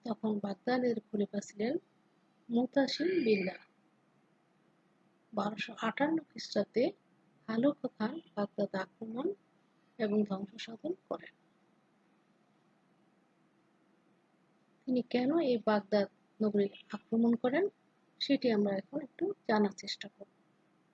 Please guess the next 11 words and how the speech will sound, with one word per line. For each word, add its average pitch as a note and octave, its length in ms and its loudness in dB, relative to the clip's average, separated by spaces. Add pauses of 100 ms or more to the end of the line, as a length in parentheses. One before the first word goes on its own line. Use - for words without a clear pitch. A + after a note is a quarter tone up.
(1300)
খলিফা C#4 480 2
মুতা-, G#3+ 480 -2
আব্বাসীয় C4+ 520 2
খলিফা G3+ 460 -2 (1000)
মুতাসিম A#3 540 2
বিল্লাহ G#3 300 2
ছিলেন G#3+ 380 -2 (420)
বিলাসী A3 640 -4 (480)
ও - 60 -4
আরামপ্রিয় G#3 640 0
শাসক। - 460 -4